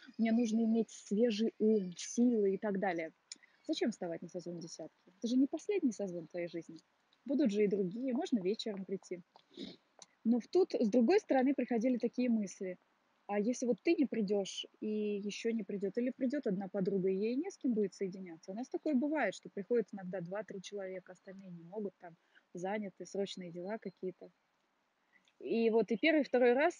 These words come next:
я просто, знаете, так, открыв один глаз, нажимала на ссылку Zoom и давала себе слово, что я хотя бы полусонная, но я там буду. И это поразительно, просто вот опять же тоже амнезия случается на то, что как только ты соединяешься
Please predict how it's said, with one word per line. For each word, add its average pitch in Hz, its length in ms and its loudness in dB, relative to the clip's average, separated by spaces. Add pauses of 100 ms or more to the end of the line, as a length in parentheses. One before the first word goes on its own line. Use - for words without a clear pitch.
я 233 220 4
просто, 226 380 -2
знаете, 226 360 -4
так, 196 180 -4
открыв 202 340 -2
один 202 280 0
глаз, 247 320 0
нажимала 208 680 -2 (340)
на 202 160 -6
ссылку 220 420 0
Zoom 285 500 0
и 214 260 0
давала 214 320 2
себе 208 160 0
слово, 330 320 -2
что - 160 -6
я 226 160 2
хотя 220 240 -4
бы 185 180 0
полусонная, 254 600 2
но 202 120 -6
я 226 120 -2
там 202 240 -4
буду. 170 260 -4 (1300)
И 233 100 4
это 262 180 6
поразительно, 226 640 2
просто 196 420 -6 (200)
вот 220 180 -2
опять 202 280 -2
же 185 80 -4
тоже 180 260 -6
амнезия 180 500 -4
случается 170 640 -12 (320)
на 196 120 -8
то, 285 160 2
что 196 320 -4 (180)
как - 220 -10
только 254 280 0
ты 214 140 -2
соединяешься 190 840 -8